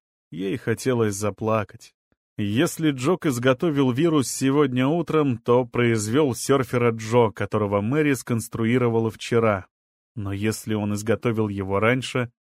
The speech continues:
то расплывающееся сейчас облако состояло из оригинальной версии Wipeout, что означает...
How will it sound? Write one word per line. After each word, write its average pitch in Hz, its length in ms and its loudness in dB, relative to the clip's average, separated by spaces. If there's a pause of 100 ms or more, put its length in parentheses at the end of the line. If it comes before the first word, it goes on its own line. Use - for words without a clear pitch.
то 117 100 2
расплывающееся 147 1160 0
сейчас 139 540 0
облако 156 420 0
состояло 139 640 2
из 139 320 0
оригинальной 127 720 2
версии 127 500 0
Wipeout, 120 920 0 (100)
что - 360 -6
означает... 127 800 0